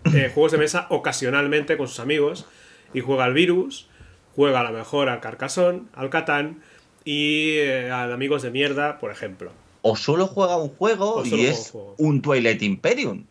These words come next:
Speaker 2: Pero es el único que
Speaker 1: Ese
Speaker 2: juega y
Speaker 1: sería
Speaker 2: no le
Speaker 1: más
Speaker 2: interesa
Speaker 1: raro,
Speaker 2: nada.
Speaker 1: ¿eh? <laughs>
Speaker 2: Bueno, pero
Speaker 1: Para mí ese sería el perfil más raro, que sí que, que
Speaker 2: Bueno, pero
Speaker 1: seguramente
Speaker 2: es-,
Speaker 1: conoce la B G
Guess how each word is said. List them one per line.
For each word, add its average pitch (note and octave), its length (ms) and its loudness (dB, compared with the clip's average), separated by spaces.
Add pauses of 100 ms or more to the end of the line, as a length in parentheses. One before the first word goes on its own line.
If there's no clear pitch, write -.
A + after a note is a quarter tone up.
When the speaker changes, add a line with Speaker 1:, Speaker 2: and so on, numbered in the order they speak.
(340)
Speaker 2:
Pero G2 220 -2
es G2+ 100 -8
el A2+ 120 -2
único C3+ 240 0
que A#2+ 80 0
Speaker 1:
Ese - 80 -2
Speaker 2:
juega F3 160 2
y E3+ 60 2
Speaker 1:
sería E3+ 100 2
Speaker 2:
no D#3+ 80 0
le D#3 60 4
Speaker 1:
más - 60 0
Speaker 2:
interesa B2+ 240 2
Speaker 1:
raro, - 20 -4
Speaker 2:
nada. A2+ 180 2
Speaker 1:
¿eh? - 760 -4
<laughs> A2+ 40 -8
Speaker 2:
Bueno, G3+ 280 0
pero C3+ 140 2
Speaker 1:
Para B2+ 120 0
mí D#3 100 2
ese F3 180 0
sería F3+ 220 2
el F#3 80 2
perfil F3 260 0
más D#3+ 180 0
raro, A#2 320 -6
que C3 100 -6
sí D#3 140 -2
que, D#3+ 220 0
que - 80 -8
Speaker 2:
Bueno, D3+ 200 2
pero C#3+ 120 2
Speaker 1:
seguramente C#3+ 160 -4
Speaker 2:
es-, - 60 -2
Speaker 1:
conoce C#3+ 220 -8
la C3+ 100 -4
B B2+ 80 -8
G - 20 -20